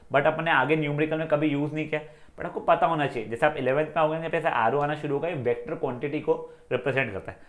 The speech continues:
अभी के लिए चिल हो जाइए। चलिए, अब भी हमने क्या बात की? Displacement positive, negative या ज़ीरो हो सकता है।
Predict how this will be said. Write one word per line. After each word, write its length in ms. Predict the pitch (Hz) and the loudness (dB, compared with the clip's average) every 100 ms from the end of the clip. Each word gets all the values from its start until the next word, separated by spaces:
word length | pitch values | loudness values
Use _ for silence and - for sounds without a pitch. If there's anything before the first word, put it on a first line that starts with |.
| - - | -16 -8
अभी 160 | 127 147 | -4 -2
के 60 | |
लिए 80 | 160 | -2
चिल 200 | 160 156 | 2 4
हो 60 | 143 | 4
जाइए। 380 | 127 143 156 - - - - | 2 0 -6 -14 -20 -8 -2
चलिए, 280 | 127 110 - - - | 0 0 -6 -8 2
अब 120 | 156 | 4
भी 140 | 180 | 4
हमने 160 | 220 208 | 2 4
क्या 160 | 208 196 | 4 6
बात 220 | 190 190 | 4 0
की? 140 | 196 | -4
Displacement 600 | 151 139 - 160 160 - | -2 -4 -4 -6 -6 -4
positive, 380 | 135 131 147 160 | 2 2 2 0
negative 360 | 151 131 143 165 | -2 -2 0 0
या 60 | |
ज़ीरो 260 | 160 185 185 | 0 2 2
हो 60 | |
सकता 260 | 175 160 | 0 -2
है। 80 | 143 | -6